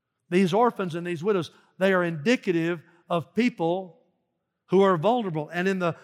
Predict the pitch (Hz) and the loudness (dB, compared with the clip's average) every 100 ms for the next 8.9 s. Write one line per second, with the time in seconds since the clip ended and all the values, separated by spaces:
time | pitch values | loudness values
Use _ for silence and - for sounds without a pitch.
0 | _ - 233 - 220 233 - 165 151 147 | _ 0 2 2 0 0 -2 -6 -6 -8
1 | _ _ 160 185 247 269 240 214 185 170 | _ _ -4 2 4 4 4 4 2 0
2 | 160 147 165 147 160 160 143 131 135 135 | -4 -8 -10 -8 -8 -8 -10 -10 -10 -10
3 | 131 135 156 156 139 143 143 175 190 160 | -10 -8 -8 -8 -14 -14 -6 -2 -2 -2
4 | - - _ _ _ _ _ _ _ _ | -12 -20 _ _ _ _ _ _ _ _
5 | - 147 160 143 151 135 160 180 190 156 | -6 -6 -4 -4 -4 -4 -2 0 0 -2
6 | 156 160 135 131 - 185 165 180 175 - | -8 -8 -12 -10 -6 -6 -4 -4 -4 -6
7 | _ - 151 147 - _ _ 160 151 - | _ -12 -10 -12 -16 _ _ -4 -2 -2
8 | 180 180 175 156 - 170 175 165 170 | -2 -2 -6 -10 -8 -6 -4 -4 -4